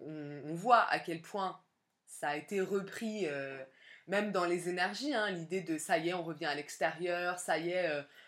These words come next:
euh, on, on, on célèbre le, le, le, le retour des bonnes choses, et cetera. Ostara, c'est Pâques dans, euh, le, le, le, la vision chrétienne des choses.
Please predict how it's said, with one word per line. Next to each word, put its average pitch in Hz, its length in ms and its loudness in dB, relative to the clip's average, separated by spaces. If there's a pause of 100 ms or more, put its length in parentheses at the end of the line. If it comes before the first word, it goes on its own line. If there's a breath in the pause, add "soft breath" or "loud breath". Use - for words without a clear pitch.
(140)
euh, 139 500 -6
on, 156 80 -10
on, 147 340 -12
on 147 40 -12
célèbre 156 680 0
le, 139 260 -4
le, 131 220 -12
le, 127 180 -14 (260 soft breath)
le 160 220 -8
retour 160 320 -6
des 156 100 -4
bonnes 208 200 2
choses, 202 420 -2
et 180 80 0
cetera. - 420 -10 (600 loud breath)
Ostara, 220 680 4 (260)
c'est - 400 0 (340)
Pâques 359 440 4 (460)
dans, 165 480 -6
euh, 139 340 -4
le, 143 220 -4
le, 135 220 -10
le, 127 280 -12
la 135 120 -4
vision 139 300 -8
chrétienne 202 440 -4
des 170 100 -2
choses. - 360 -6